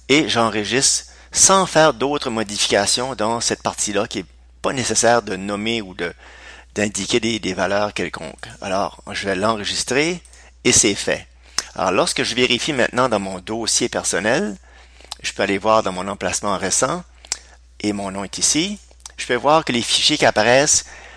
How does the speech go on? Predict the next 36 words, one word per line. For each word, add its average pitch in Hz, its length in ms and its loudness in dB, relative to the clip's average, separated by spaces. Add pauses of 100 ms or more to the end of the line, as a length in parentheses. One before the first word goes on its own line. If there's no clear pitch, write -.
(120)
remarquez 120 840 2 (120)
les, 101 500 2
euh, 85 200 2 (400)
le 104 80 -6
point 113 400 -4
jaune 117 320 -6
rouge 123 420 -6
et 117 200 6
les 110 320 2
espèces 113 320 -2
de, 101 140 -6
de, 95 140 -8
d'écouteurs. 107 800 -2 (320)
Ceci, - 580 2
c'est 147 120 4
le 110 80 0
fichier - 460 0
auteur, 113 600 2
c'est-à-dire 113 180 -2
que - 80 -2
je - 80 0
peux 101 180 -6
réouvrir 123 880 2 (380)
et 110 100 -2
le 110 100 2
faire 113 220 4
apparaître 110 640 6 (340)
la 95 120 -2
même 143 260 2
façon 135 340 2
qu'apparaît 107 540 2
ici, - 380 2 (500)
la 87 100 -12
même, 104 260 2
même 123 220 0
chose. 185 460 -4